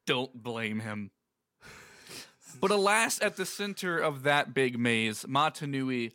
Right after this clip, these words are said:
listens to the Great Beings podcast, and it asks him three riddles.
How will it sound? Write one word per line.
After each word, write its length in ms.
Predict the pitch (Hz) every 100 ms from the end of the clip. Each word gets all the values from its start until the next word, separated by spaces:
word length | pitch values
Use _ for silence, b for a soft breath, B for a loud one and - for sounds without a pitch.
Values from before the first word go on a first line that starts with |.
| -
listens 500 | 139 151 156 143 135
to 140 | 147
the 100 | 127
Great 460 | 120 135 139 139 127
Beings 400 | 131 117 113 -
podcast, 680 | - 110 104 - 104 104 - _ _ _ _ -
and 100 | 123
it 100 | 123
asks 380 | 120 123 - -
him 160 | 131 156
three 640 | - 523 523 453 294 254
riddles. 800 | 208 233 180 185 285 415 440 -